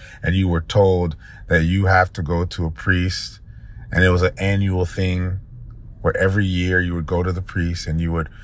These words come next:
some people would do it regularly. And to be absolved and forgiven of their sins, they would have to go to the priest. That is Old Testament law. There is no priest that you must go to. As a matter of fact, the scriptures tell us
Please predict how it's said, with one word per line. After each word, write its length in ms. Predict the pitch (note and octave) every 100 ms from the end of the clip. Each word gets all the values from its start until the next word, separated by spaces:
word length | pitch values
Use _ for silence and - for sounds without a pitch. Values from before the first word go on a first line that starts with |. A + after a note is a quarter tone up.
| -
some 180 | - F#2+
people 240 | F2+ F2
would 140 | F#2 E2+
do 140 | G2
it 60 | G#2
regularly. 760 | D#2 F2+ D#2+ F2 E2+ E2+ E2 E2+ - - - - - - -
And 200 | F2+ F2
to 60 | F2
be 140 | G2
absolved 580 | F2+ E2+ F#2 F#2+ F#2+ F2+
and 100 | F2
forgiven 400 | F#2 E2 F#2 F#2
of 120 | F2
their 100 | F2
sins, 360 | - F2+ F2 E2+
they 100 | D#2+
would 220 | E2 D2+
have 220 | D#2 G2 -
to 80 |
go 260 | E2 F2+ F2+
to 160 | F2+ F2
the 100 | F2
priest. 460 | - F2 F2+ - - - - - -
That 180 | F#2+ F#2
is 160 | E2+ -
Old 460 | F#2+ F#2 F2+ F2+ F2 - -
Testament 500 | - F#2 - E2 E2 - -
law. 360 | - F2+ E2+ E2 - - - - - - - - - - - - - - - - - - - -
There 160 | - G2+ -
is 260 | G#2 F#2+
no 160 | G2+ F#2
priest 440 | - - G2+ G2
that 140 | F#2 -
you 140 | G2
must 280 | F#2 F2+ -
go 180 | F#2 F2+
to. 220 | - E2
As 120 | F2
a 60 | G2
matter 220 | G2+ F#2
of 80 | E2+
fact, 200 | G#2+ D#2+
the 80 | F2+
scriptures 380 | - G2+ F#2
tell 220 | - F#2+ F2+
us 140 | E2